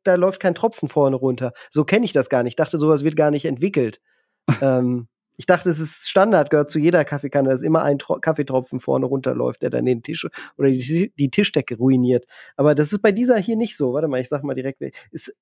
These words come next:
Speaker 1: E M, oh Gott, entweder heißt das Emsa oder Emja.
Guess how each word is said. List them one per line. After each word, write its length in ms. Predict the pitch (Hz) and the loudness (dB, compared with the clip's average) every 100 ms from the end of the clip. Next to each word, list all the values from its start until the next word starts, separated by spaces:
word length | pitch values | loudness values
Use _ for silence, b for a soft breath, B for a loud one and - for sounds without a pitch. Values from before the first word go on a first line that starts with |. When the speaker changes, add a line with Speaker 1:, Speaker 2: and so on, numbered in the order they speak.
| - | -4
Speaker 1:
E 200 | 233 254 | 0 2
M, 500 | 208 214 220 220 - _ _ _ - | 2 2 2 -2 -8 _ _ _ -16
oh 80 | 120 | -10
Gott, 260 | 107 - _ _ | -10 -10 _ _
entweder 340 | 170 180 196 160 | 0 4 4 4
heißt 180 | 165 | 0
das 140 | 151 - | -4 -2
Emsa 540 | 165 180 208 240 240 | 2 2 4 4 4
oder 180 | 190 190 | 2 2
Emja. 580 | 151 143 123 101 87 | 2 2 0 -2 -4